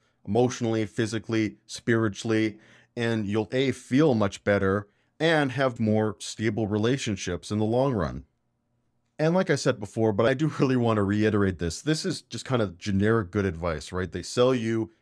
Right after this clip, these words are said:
generic good advice, then they bring in the political ideology after the fact. So this generic good advice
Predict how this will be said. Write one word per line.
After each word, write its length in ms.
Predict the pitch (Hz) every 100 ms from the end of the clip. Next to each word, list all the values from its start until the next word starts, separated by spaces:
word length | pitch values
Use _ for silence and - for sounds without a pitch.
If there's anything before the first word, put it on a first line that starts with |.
| _
generic 440 | 104 98 117 117 90
good 160 | 120
advice, 600 | 113 90 92 92 90 - - _ _
then 340 | 95 107 107
they 260 | 110 104 104
bring 400 | - 107 123 117
in 180 | 110 107
the 80 | 101
political 680 | - 110 107 104 101 95 101
ideology 640 | 101 95 92 92 87 95 -
after 300 | 101 92 90
the 100 | 82
fact. 400 | - 90 82 - _ _ - -
So 380 | 123 123 123 123
this 220 | 151 160
generic 380 | 170 170 160 123
good 120 | 147
advice 440 | 123 123 117 110